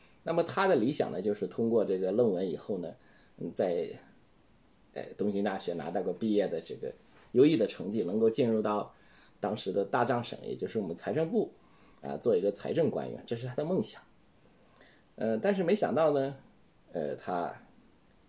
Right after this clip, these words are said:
这个跟他老婆发生了一些矛盾，他老婆在他这个，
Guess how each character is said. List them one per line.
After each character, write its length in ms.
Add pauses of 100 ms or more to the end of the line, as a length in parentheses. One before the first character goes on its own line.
(120)
这 120
个 280 (1040)
跟 140
他 80
老 200
婆 360 (460)
发 180
生 240
了 100
一 120
些 220
矛 240
盾， 160 (440)
他 100
老 220
婆 140
在 180
他 180
这 180
个， 200